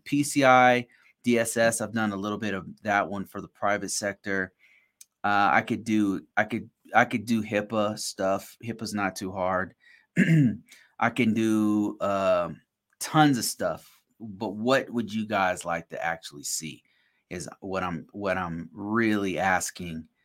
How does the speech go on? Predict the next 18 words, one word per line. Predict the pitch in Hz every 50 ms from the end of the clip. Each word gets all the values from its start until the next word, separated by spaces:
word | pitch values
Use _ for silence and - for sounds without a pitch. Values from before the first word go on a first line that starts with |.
| _ _ _ _ _
you | - 101 101
know, | 98 95 90 82 80
for | 78 - - - 98
your | 92 87 85
help | - 95 90 87 82 80 -
on, | 87 87 80
like, | 78 80 78 -
how, | - - - 87 71 65
which | 98 104 104 104 - -
direction | - 90 90 92 98 92 - - - 82 80
to | 82
go. | 76 82 98 95 92 92 92 - - - - - - -
I'm | - 143 175
gonna | 175 175 160
do | 151 156
some | 156 156 - 135 131
research | 131 131 127 - 139 127 123 120 120 - -
on | - - 110 107 107 104 101 98 98 95